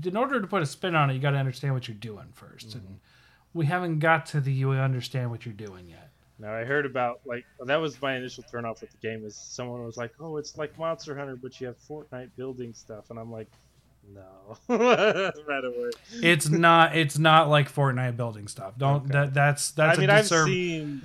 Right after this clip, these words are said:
Speaker 2: the little contraptions, but I don't think it's as extensive as, like, you know, the Fortnite stuff.
Speaker 1: I-, it's, the, you learn special combinations and you
Speaker 2: Yeah.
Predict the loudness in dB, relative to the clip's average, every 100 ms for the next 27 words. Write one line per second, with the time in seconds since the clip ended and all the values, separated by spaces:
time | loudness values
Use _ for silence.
0 | -4 -2 -2 -4 -8 -16 -8 -8 -8 -14
1 | -8 -4 -4 -8 -14 -8 -4 -2 -4 -6
2 | -12 -14 -16 -16 -16 -18 -16 -14 -14 -18
3 | -20 -20 -20 _ -20 _ -20 -20 _ -20
4 | -20 _ _ _ _ _ _ -18 -18 -18
5 | -20 -18 -14 -10 -8 -8 -10 -16 -14 -10
6 | -10 -12 _ _ _ _ _ _ _ _
7 | -18 -8 -6 -2 0 0 0 0 -2 -6
8 | _ -12 -6 -6 -4 -2 0 2 4 6
9 | 4 0 2 2 2 -2 2 4 4 0
10 | 0 -2 -2 -4 -2 -4 -4 -2 0 -2
11 | -4